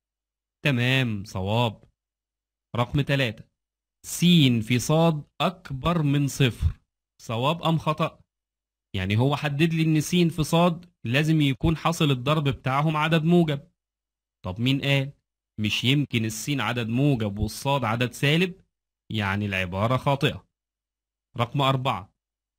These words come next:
صاد تربيع أكبر من صاد. خدوا بالكم، واحد هيقول لي العبارة صحيحة،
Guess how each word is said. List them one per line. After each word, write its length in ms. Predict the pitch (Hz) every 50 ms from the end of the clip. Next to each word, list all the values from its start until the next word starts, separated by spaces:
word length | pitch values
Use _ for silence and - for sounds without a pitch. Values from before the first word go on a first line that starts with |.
| _ _ -
صاد 340 | - - 135 156 180 175 -
تربيع 720 | 170 160 156 151 143 156 170 175 175 160 143 131 - _ -
أكبر 580 | 147 170 170 - - - 120 107 120 135 151 160
من 220 | 156 160 165 165
صاد. 460 | 151 - 175 170 165 147 131 131 - - _ _ _ _ _ _ _ _ _ _ _ _ _ _ _ _ -
خدوا 240 | 113 113 113 120 117
بالكم، 340 | 123 123 123 117 113 - _ _ _ _ _ _ - -
واحد 340 | 104 117 123 127 139 135 123
هيقول 340 | 120 120 120 117 82 127 135
لي 140 | 135 135 139
العبارة 440 | 131 123 117 117 113 120 131 139 135
صحيحة، 600 | - 147 127 - 143 139 139 - - 139 -